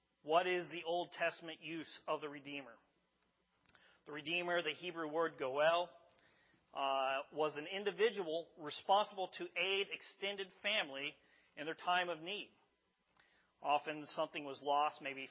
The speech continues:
fortune, possibly life there, the death of a widow. This person was responsible as a family member to redeem, restore what was lost there. Sometimes this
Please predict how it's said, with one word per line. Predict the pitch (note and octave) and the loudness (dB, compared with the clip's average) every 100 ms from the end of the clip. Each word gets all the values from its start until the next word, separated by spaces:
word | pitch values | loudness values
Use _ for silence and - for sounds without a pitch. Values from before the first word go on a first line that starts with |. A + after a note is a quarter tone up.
| - | -4
fortune, | E3 D#3+ - D#3 D3+ D#3 _ _ _ _ | -2 -2 -4 -8 -10 -12 _ _ _ _
possibly | - C3+ C3+ D3 C3+ C3+ | -2 -2 -2 -6 -10 -6
life | C3+ D3 D#3 D#3 - | 4 6 4 -2 -4
there, | D3+ D3 D3 D3 C3+ | 0 2 2 -2 -6
the | C3 | -10
death | B2+ C#3 D3 | -6 -6 -6
of | |
a | B2+ C3 | -12 -4
widow. | D#3 D3+ D3+ D3 D3+ - _ _ _ _ _ D3 | -2 0 0 0 -4 -14 _ _ _ _ _ -18
This | C#3 - | -18 -6
person | - F3 - D3 D3+ | 2 2 0 -6 -4
was | D3 C#3+ | -4 -4
responsible | D3 C#3 - D#3 E3+ E3 C#3+ C#3+ E3 | -6 -8 2 4 4 0 -4 -2 -2
as | D3+ C#3+ | 0 0
a | D3 C#3+ | 0 -6
family | - E3 G3+ F3+ | -2 0 0 -2
member | C3+ C3 C3 D3 C#3+ | -8 -10 -6 -8 -8
to | D#3 | -12
redeem, | D3 D3 C#3 D#3 D#3 D#3+ D#3+ _ _ | -10 -12 -8 -8 -6 -8 -12 _ _
restore | D3+ D3 - - _ A3 G3+ C#3 C3+ D3 _ _ _ - | -14 -12 -10 -14 _ 2 4 2 -2 -4 _ _ _ -10
what | C#3+ | -6
was | C3+ C3 - _ _ | -4 -6 -16 _ _
lost | C3+ C#3+ C#3+ C#3 - - | 0 4 4 4 0 -12
there. | C#3 B2 - _ _ _ _ _ _ _ - - - | -10 -10 -12 _ _ _ _ _ _ _ -20 -20 -8
Sometimes | D3 C#3+ D#3 D3+ C#3+ | -6 -4 0 0 0
this | D3+ | -6